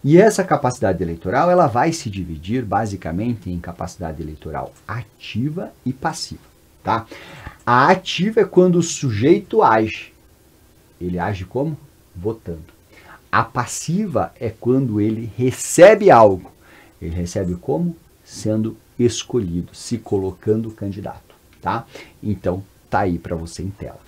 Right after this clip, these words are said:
Primeiro conceito, capacidade eleitoral se divide em capacidade eleitoral ativa e em capacidade eleitoral passiva. Beleza. Dito isso, vamos olhar pra quê? Vamos olhar pra capacidade eleitoral ativa, que é a prerrogativa de você comparecer às urnas e votar.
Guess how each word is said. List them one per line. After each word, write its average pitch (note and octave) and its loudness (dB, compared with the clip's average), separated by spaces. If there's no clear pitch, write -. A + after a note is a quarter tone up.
Primeiro E3+ 2
conceito, F3+ 0
capacidade E2+ -10
eleitoral E2+ -2
se C#3+ -8
divide G2 -4
em F2+ -6
capacidade E2+ -12
eleitoral - -10
ativa E3 -2
e G2+ -2
em B2+ 2
capacidade G2 -6
eleitoral E2+ -8
passiva. - -14
Beleza. G#2+ 0
Dito E3+ 4
isso, F3 0
vamos F#3 6
olhar F3+ 8
pra F3 2
quê? C3 2
Vamos B3+ 0
olhar A#3+ 4
pra A3+ -2
capacidade F#3 2
eleitoral F3+ 2
ativa, D#3+ -2
que D#3+ 8
é C3+ 8
a C#3+ 2
prerrogativa C#3 -2
de A2 -6
você G#2+ -6
comparecer G#2 -6
às F#2 -4
urnas F#2 -6
e F#2 -6
votar. F2 -12